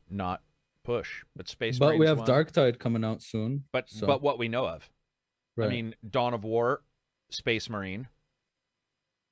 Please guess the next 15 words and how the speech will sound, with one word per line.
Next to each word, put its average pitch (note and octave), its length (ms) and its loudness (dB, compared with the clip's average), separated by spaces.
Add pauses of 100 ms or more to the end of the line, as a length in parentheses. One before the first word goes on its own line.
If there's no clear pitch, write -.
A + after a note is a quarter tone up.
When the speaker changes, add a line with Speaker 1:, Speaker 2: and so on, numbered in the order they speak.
Speaker 2:
Well, B2 260 0
Speaker 1:
Warhammer, C3+ 120 6
Speaker 2:
the C#3 80 6
one D3 140 6
you D3 160 4
covered C3 280 2
Speaker 1:
the B2 40 6
one A#2 180 4
I, B2 80 4
Speaker 2:
recently. A#2+ 220 -4
Speaker 1:
the B2 100 -2
one A#2+ 140 -2
I B2 80 -4
covered, G#2 420 -6 (220)
um, G#2 460 -4